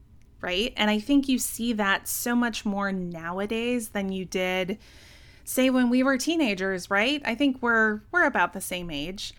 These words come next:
Being nerdy and going down the rabbit hole in that way was not cool when we were younger.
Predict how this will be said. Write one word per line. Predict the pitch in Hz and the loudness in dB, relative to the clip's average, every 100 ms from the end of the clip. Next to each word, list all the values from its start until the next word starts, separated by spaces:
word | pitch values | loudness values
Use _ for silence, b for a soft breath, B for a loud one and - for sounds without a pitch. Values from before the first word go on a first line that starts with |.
| - | 2
Being | 269 330 254 | 4 6 6
nerdy | 208 202 240 285 294 311 - _ _ | 4 0 2 2 2 0 -8 _ _
and | - 214 | -2 0
going | 226 247 | 2 2
down | 247 247 | 2 2
the | 226 | 0
rabbit | 196 185 196 208 | 2 2 2 0
hole | 240 240 254 254 | 0 -2 -2 -2
in | 226 | -2
that | 226 233 | 0 0
way | 233 240 | 0 -2
was | 240 214 196 | 0 -2 0
not | 202 208 196 | 0 2 0
cool | - 180 160 - - - | -2 -8 -6 -10 -14 0
when | 214 | 2
we | 208 214 | 4 2
were | 190 | 0
younger. | 190 180 180 165 156 190 | -2 -4 -4 -4 -6 -8